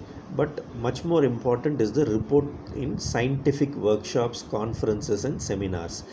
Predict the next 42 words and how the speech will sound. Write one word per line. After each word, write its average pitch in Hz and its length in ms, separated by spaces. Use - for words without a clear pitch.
People 139 300
travel 123 460
to 135 120
different 113 400
parts 104 220
of 101 100
the 101 80
world 101 400
and 98 220
the 95 60
country 143 480
to - 280
report 139 480
about 110 340
their 120 180
research 110 500
findings, 92 600
so 123 120
that 156 140
other 131 280
people 139 380
in 120 120
other 104 220
parts 113 280
of 110 140
the 104 80
world 117 320
who 110 260
work 139 340
in 113 100
similar 131 400
settings 110 600
or 113 120
similar 120 420
patients 107 580
can 117 200
use 135 380
your 113 240
research 110 520
in 107 240
their 101 220
own, 127 140